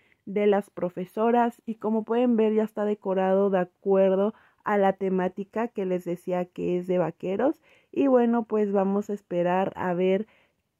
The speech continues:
qué podemos grabar. Ahí ya me están saludando mis hijos, es mi esposo y mis otros dos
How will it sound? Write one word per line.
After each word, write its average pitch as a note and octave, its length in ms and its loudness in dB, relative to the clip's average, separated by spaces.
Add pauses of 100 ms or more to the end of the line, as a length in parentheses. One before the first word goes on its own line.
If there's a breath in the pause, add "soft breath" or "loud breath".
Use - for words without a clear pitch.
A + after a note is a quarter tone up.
qué A3+ 160 -4
podemos G3+ 600 0 (140)
grabar. F3 580 0
Ahí A3 340 2
ya B3+ 100 6
me A#3+ 140 4
están A3 280 -4
saludando G3+ 520 0
mis G3 380 -2
hijos, A#3+ 500 -6
es G#3 160 -10
mi F#3+ 100 -4
esposo B3+ 540 -4
y B3+ 100 0
mis F#3+ 220 -2
otros G3+ 300 -6
dos G3 320 -2